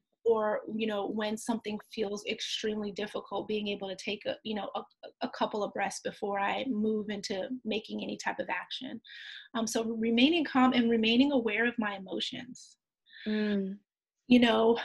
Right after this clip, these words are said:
Speaker 1: our emotions are data. They give us information, and we sometimes can ignore them <laughs> until
Speaker 2: Yes.
Speaker 1: for example, we're in a dry cleaners and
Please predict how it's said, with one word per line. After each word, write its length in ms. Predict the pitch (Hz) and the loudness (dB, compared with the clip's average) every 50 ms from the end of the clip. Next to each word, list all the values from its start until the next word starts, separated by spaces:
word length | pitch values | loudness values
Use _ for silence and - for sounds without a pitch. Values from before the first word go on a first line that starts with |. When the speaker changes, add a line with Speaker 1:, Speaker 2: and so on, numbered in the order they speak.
| - - | 0 6
Speaker 1:
our 180 | - 233 262 302 | 8 8 10 10
emotions 540 | 330 320 269 233 226 262 254 - 285 262 254 | 10 10 10 10 8 8 6 6 6 6 6
are 240 | - - 214 220 208 | 6 4 2 2 2
data. 520 | 185 - 196 185 220 214 233 269 320 339 - - - _ - 254 - | 0 0 0 2 4 4 4 4 4 2 -2 -6 -18 _ -14 -2 2
They 120 | 247 226 226 | 4 4 4
give 260 | - 233 220 226 254 | 4 2 4 6 6
us 160 | 254 247 - | 4 4 2
information, 840 | - 233 226 - 220 220 196 196 220 220 - - 262 262 285 294 277 - - - - - _ _ _ _ - - _ _ _ _ _ _ _ _ _ _ _ _ _ _ _ _ - | -2 -6 -4 -4 -4 -2 -2 0 2 2 6 8 8 8 6 6 2 -4 -12 -20 -20 -20 _ _ _ _ -20 -20 _ _ _ _ _ _ _ _ _ _ _ _ _ _ _ _ 2
and 200 | - 233 226 233 247 | 4 6 8 10 10
we 260 | 339 339 320 277 254 | 12 12 10 10 6
sometimes 580 | - - 285 262 262 254 247 285 254 247 247 | 6 8 10 10 10 10 10 10 8 8 8
can 140 | 247 - 247 | 6 4 4
ignore 380 | 226 214 220 240 294 320 302 254 | 4 4 4 6 8 10 10 10
them 260 | 247 226 - - - 165 - | 8 6 6 6 6 6 6
<laughs> 140 | - - | 6 6
until 500 | 381 302 285 262 - 320 320 311 311 - | 6 6 6 6 6 10 10 12 12 12
Speaker 2:
Yes. 420 | 285 285 277 285 320 302 359 339 - - - - | 10 10 10 10 10 10 8 6 4 2 0 2
Speaker 1:
for 120 | - 269 | 6 8
example, 560 | 262 311 339 359 339 - - - 294 269 - - - _ _ - | 10 10 10 8 8 4 2 4 4 4 4 2 -10 _ _ -2
we're 280 | 240 240 254 277 285 277 | 4 8 10 10 10 10
in 160 | - 285 269 | 10 10 8
a 60 | 262 | 8
dry 300 | 262 269 277 294 339 349 | 8 10 10 10 10 8
cleaners 540 | - - 330 277 262 254 247 254 262 269 - - - | 6 6 8 8 10 10 10 10 10 8 6 4 4
and 300 | 247 247 247 262 269 | 6 8 10 10 10